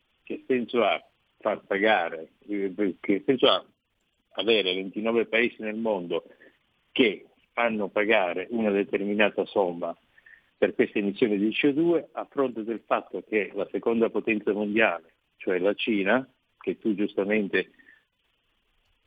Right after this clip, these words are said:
eh, produce con il massimo, eh, disprezzo di ogni regola, eh, a-, ambientale e facendo in questa maniera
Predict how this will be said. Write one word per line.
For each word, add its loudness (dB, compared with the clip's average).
eh, -2
produce -2
con 0
il -2
massimo, -4
eh, -2
disprezzo 0
di -2
ogni -2
regola, 0
eh, -4
a-, -4
ambientale 0
e -2
facendo -4
in -10
questa -6
maniera 0